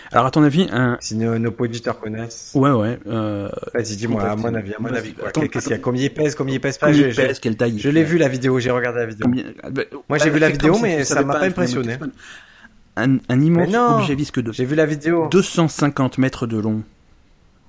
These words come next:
Speaker 1: Deux cent cinquante mètres
Speaker 2: Ouais.
Speaker 1: de long. Ça fait, c'est un quart de kilomètre.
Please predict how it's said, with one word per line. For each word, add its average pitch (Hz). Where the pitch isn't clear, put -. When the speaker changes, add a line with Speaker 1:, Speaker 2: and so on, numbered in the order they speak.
Speaker 1:
Deux 135
cent 139
cinquante 110
mètres 110
Speaker 2:
Ouais. 98
Speaker 1:
de 107
long. 104
Ça -
fait, -
c'est 117
un 113
quart 135
de 127
kilomètre. 110